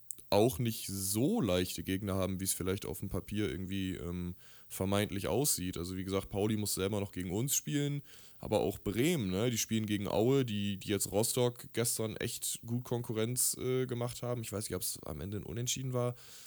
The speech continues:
aber, ähm, also, also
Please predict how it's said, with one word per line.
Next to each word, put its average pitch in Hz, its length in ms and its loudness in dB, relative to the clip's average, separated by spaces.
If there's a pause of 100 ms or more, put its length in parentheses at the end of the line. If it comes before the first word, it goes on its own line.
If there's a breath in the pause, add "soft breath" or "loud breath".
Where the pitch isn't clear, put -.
(120)
aber, 95 520 2
ähm, 92 460 0 (240)
also, 95 520 2
also 92 420 0